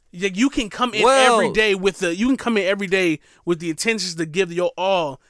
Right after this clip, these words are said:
Speaker 1: but it's just like, bro, if you can't eat at night, that shit is gonna start taking a toll on you.
Speaker 2: But, uh, not to go, to go deeper, that's because society puts us in situations to where we feel like in order to able to get something,
Speaker 1: Oh, yeah,
Speaker 2: we
Speaker 1: go
Speaker 2: have
Speaker 1: deeper,
Speaker 2: to pay
Speaker 1: King.
Speaker 2: for it.
Speaker 1: Go deeper,
Speaker 2: Because
Speaker 1: King.
Speaker 2: at the end of the day, I can rob a nigga to
Speaker 1: <laughs>
Speaker 2: get what I want. I can take it.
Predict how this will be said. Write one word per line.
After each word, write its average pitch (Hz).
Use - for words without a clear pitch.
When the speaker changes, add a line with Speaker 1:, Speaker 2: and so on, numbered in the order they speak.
Speaker 1:
but 180
it's 185
just 214
like, 175
bro, 185
if 175
you 233
can't 214
eat 220
at 175
night, 180
that 185
shit 240
is 202
gonna 185
start 185
taking 170
a 147
toll 185
on 139
you. 120
Speaker 2:
But, 139
uh, -
not 123
to 135
go, 110
to 175
go 190
deeper, 131
that's -
because 139
society 110
puts -
us 113
in 113
situations 104
to 107
where 98
we 104
feel 107
like 104
in 92
order 95
to 101
able 101
to 98
get 104
something, 95
Speaker 1:
Oh, -
yeah, 151
Speaker 2:
we 113
Speaker 1:
go 165
Speaker 2:
have 170
Speaker 1:
deeper, 185
Speaker 2:
to 165
pay 180
Speaker 1:
King. 208
Speaker 2:
for 107
it. -
Speaker 1:
Go 170
deeper, 196
Speaker 2:
Because -
Speaker 1:
King. 131
Speaker 2:
at 131
the 139
end 139
of 139
the 147
day, 151
I 131
can 139
rob 147
a 135
nigga 120
to 117
Speaker 1:
<laughs> 135
Speaker 2:
get 127
what 127
I 113
want. 139
I 135
can 147
take 180
it. 101